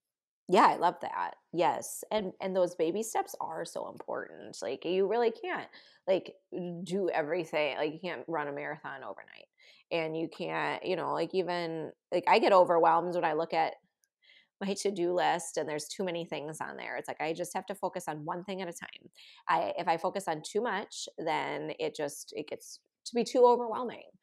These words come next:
And so, yeah, just keep at it and just keep at it. I know for me, I, last year,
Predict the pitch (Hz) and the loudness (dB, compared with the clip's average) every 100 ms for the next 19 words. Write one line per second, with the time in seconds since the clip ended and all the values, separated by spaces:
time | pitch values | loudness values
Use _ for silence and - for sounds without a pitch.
0 | _ - - - 202 180 175 170 160 175 | _ -20 -20 -4 -2 0 -2 -4 -2 2
1 | 175 175 180 180 170 - - 262 - 156 | 4 6 6 4 2 -8 -10 -8 -8 -10
2 | - - 175 214 226 - - - _ - | -12 -10 -6 -4 -4 -6 -8 -12 _ -12
3 | 151 147 - - 170 135 - - 190 214 | -10 -10 -12 -4 -2 -2 -4 -4 -2 -2
4 | 226 190 214 190 185 - - - - 185 | -4 -4 -4 -4 -6 -10 -20 -20 -4 0
5 | 170 165 165 - 196 220 240 - 170 147 | 2 4 2 2 0 -2 -2 -2 0 2
6 | 143 147 | 2 -2